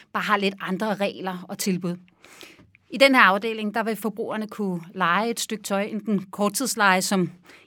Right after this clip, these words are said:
jeg skulle have gjort med den her vest, hvis Continued fandtes dengang. Øh, og så kan de bare levere den tilbage igen, når de har været til festen. De kan også langtidsleje produkterne, hvis de har brug for at få opdateret deres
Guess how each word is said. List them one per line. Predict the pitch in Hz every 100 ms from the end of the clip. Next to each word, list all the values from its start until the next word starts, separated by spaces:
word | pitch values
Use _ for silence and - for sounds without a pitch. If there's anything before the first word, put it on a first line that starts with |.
| -
jeg | 226
skulle | 233 247 190
have | 180
gjort | 202 226
med | 226 214
den | 208 214
her | 214
vest, | 190 196 202 -
hvis | 208 190 185 - -
Continued | 214 196 202 202 208 -
fandtes | 196 196 208
dengang. | 226 151 202 185 - - - - - -
Øh, | 196 190 190 190
og | - 202
så |
kan | 214 185
de |
bare | 185 180
levere | 185 180 170
den | 165
tilbage | 175 185
igen, | 185 196
når | 196
de | 170
har | 160
været | 175
til | 196
festen. | 220 220 226 202
De |
kan | 196
også | 185 185
langtidsleje | 156 190 247 226 208
produkterne, | 208 214 214 202 220 202
hvis | 190
de | 196
har |
brug | 175 196 175
for | 190
at |
få | 190
opdateret | - 202 233 220 226 190 190
deres | 175 165